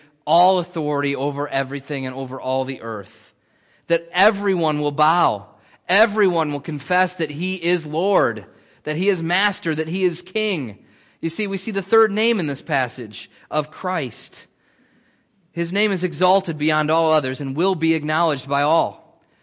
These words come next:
His name is acknowledged and will be bowed down to even, because he is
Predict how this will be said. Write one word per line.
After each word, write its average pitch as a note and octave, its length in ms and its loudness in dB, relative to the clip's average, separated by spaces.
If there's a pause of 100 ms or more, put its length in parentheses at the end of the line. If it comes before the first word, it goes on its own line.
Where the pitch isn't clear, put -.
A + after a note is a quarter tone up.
(380)
His G3+ 340 2
name D3+ 560 0 (220)
is D3+ 180 -4
acknowledged D3 640 0
and C#3 160 -6
will C#3+ 100 -2
be C3+ 120 -6
bowed D3 340 -2
down F#3+ 300 0
to A#2 240 -10
even, G2 360 -12 (220)
because D3 360 -4
he F3 160 -6
is D3+ 640 0